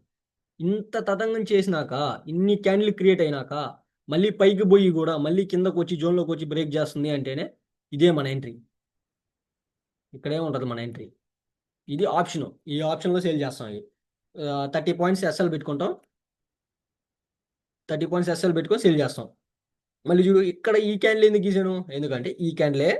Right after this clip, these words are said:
ఇక్కడికి వచ్చినాక ఇక్కడి నుంచే బంప్ అవ్వాలి. ఇది ఈ బంపింగ్ అనేది ఇక్కడి నుంచే వచ్చింది. ఎందుకంటే అది, ఆ, ఆ క్యాండిల్ అనేది అలా పట్టుకుంటాం.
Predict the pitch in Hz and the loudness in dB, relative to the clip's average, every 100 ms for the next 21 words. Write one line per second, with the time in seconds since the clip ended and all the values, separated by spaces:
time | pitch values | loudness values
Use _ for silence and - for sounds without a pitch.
0 | - - 160 151 147 147 151 151 175 240 | -4 -8 -4 -2 0 -2 -2 -2 0 -2
1 | - 151 143 180 156 151 143 123 110 - | -2 -2 0 2 2 4 4 2 -4 -14
2 | _ _ _ _ _ _ _ _ _ _ | _ _ _ _ _ _ _ _ _ _
3 | _ _ _ _ _ _ _ _ 175 156 | _ _ _ _ _ _ _ _ -6 -2
4 | 135 175 196 208 190 196 220 185 185 185 | 0 2 2 4 4 2 0 2 2 2
5 | 156 139 123 127 143 170 175 226 440 - | 0 -4 -10 -8 -4 -2 0 0 -2 -10
6 | _ _ _ _ _ _ _ _ _ - | _ _ _ _ _ _ _ _ _ -4
7 | 156 185 156 156 151 143 143 139 131 - | 2 4 6 4 4 2 2 0 -4 0
8 | 170 190 190 208 254 165 156 147 180 135 | 2 4 4 2 0 0 0 -2 -2 -4